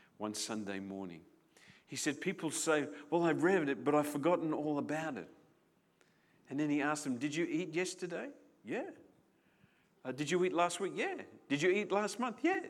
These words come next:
"Did you eat last year?" "Yeah." "What did you eat last year?" "Oh, I don't know."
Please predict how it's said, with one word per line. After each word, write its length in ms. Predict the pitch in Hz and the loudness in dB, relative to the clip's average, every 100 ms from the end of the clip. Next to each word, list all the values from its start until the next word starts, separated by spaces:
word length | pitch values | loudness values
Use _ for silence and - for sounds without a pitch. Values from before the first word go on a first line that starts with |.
| - | -4
"Did 140 | 170 | -2
you 100 | 175 | 0
eat 300 | 220 208 - - - - | -2 -4 -8 -20 -20 2
last 320 | 156 233 240 - | 6 8 6 0
year?" 160 | 403 226 | 0 0
"Yeah." 200 | 214 349 - - - | 0 0 -2 -12 -6
"What 160 | - 233 | 4 6
did 140 | 220 | 6
you 100 | 220 | 2
eat 200 | 226 285 | 2 0
last 320 | 285 220 - 143 | 4 2 2 -2
year?" 160 | 98 87 | -2 -4
"Oh, 80 | 104 | -4
I 100 | 180 | -4
don't 220 | 403 359 | -2 -4
know." 180 | - 98 | -6 -10